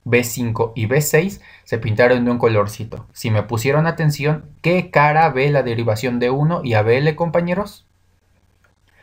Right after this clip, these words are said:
Muy bien, la cara lateral, compañeros. Y aquí B cinco y B seis comparten, este, lo de ver la cara lateral.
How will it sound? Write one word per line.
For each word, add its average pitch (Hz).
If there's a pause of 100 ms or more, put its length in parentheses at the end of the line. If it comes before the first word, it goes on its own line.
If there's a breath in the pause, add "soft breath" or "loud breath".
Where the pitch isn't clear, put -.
(160 soft breath)
Muy 117
bien, 156
la -
cara 139
lateral, 147
compañeros. 104 (360 soft breath)
Y 196
aquí 185
B 143
cinco 143
y 151
B 156
seis 156
comparten, 117
este, 110
lo 98
de 98 (280 loud breath)
ver 120
la 113
cara 98
lateral. 156